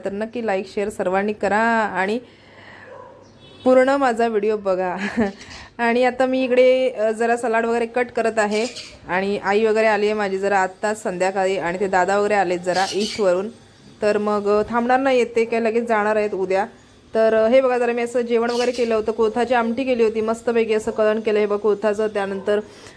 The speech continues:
आईने गावावरून टाकळा आणला होता ना, मग त्याची भाजी केली होती. आमच्याकडे खूप फेमस असते, जर कोकणकरांनी ब्लॉग बघितला तर नक्की म्हणतील, "वा, छान टाकळ्याची भाजी." आणि पापड, सलाड. त्यानंतर वहिनी इकडे जेवायला बसली आहे, दादा पण तिकडे बसलाय जेवायला.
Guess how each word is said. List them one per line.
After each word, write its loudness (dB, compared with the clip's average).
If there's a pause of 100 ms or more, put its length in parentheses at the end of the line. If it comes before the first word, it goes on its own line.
(160)
आईने 4
गावावरून 2
टाकळा 2
आणला 2
होता 0
ना, -2
मग -2
त्याची 0
भाजी -2
केली -2
होती. 0 (200)
आमच्याकडे 2
खूप -4
फेमस 2
असते, 0
जर -2
कोकणकरांनी 2
ब्लॉग 2
बघितला 0
तर 0
नक्की -4
म्हणतील, -2
"वा, 2 (120)
छान -4
टाकळ्याची -2
भाजी." 0 (760)
आणि 0
पापड, 2
सलाड. 0 (420)
त्यानंतर 2
वहिनी 2
इकडे 4
जेवायला 4
बसली 0
आहे, 2 (380)
दादा 2
पण -2
तिकडे 2
बसलाय 0
जेवायला. 0